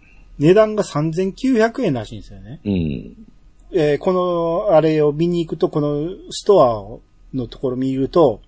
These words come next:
Speaker 2: うん。
Speaker 1: 元値が一万以上するらしいですよ。
Speaker 2: うん。セールなんですね。
Speaker 1: めちゃめちゃ安くなってるらしいですね。で、
Speaker 2: これ
Speaker 1: 七月二十九日時点で、
Speaker 2: うん。
Speaker 1: もう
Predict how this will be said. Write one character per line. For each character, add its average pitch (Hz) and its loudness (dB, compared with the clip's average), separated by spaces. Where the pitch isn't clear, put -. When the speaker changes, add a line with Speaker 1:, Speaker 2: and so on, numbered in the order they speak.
Speaker 2:
う 117 2
ん。 95 0
Speaker 1:
元 220 2
値 247 0
が 233 6
一 185 0
万 277 0
以 254 -2
上 202 2
す - -8
る 113 -6
ら 107 -8
し - -16
い - -16
で 87 -18
す - -20
よ。 110 -20
Speaker 2:
う 104 2
ん。 95 2
セ 160 4
ー - 2
ル 165 2
な 120 4
ん 104 -2
で - -12
す 131 -4
ね。 160 4
Speaker 1:
め 160 0
ち 160 0
ゃ 220 4
め 220 0
ち 226 2
ゃ - 8
安 220 2
く - 0
な 127 0
っ - -10
て - -16
る 98 -16
ら 92 -18
し - -20
い 110 -20
で 101 -18
す 101 -18
ね。 143 -8
で、 151 4
Speaker 2:
こ - -10
れ 226 -8
Speaker 1:
七 - -4
月 247 2
二 185 0
十 170 0
九 185 0
日 170 -4
時 160 -10
点 117 -2
で、 113 -4
Speaker 2:
う 110 -6
ん。 95 -6
Speaker 1:
も 156 2
う - -4